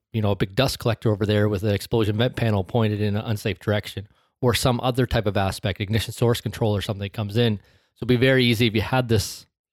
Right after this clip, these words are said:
singular focus on this one area to miss something else on site, requiring a higher level training across the board for all your employees and team.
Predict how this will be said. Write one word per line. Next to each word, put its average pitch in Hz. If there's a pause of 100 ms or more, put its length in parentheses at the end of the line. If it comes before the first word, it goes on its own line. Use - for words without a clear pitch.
(420)
singular 127
focus 123
on 113
this 104
one 110
area 131 (240)
to -
miss 123
something 113
else 104
on 101
site, 113 (460)
requiring 113
a 104
higher 117
level 104
training 104
across 101
the -
board 104
for 107
all 107
your 107
employees 95
and 92
team. 92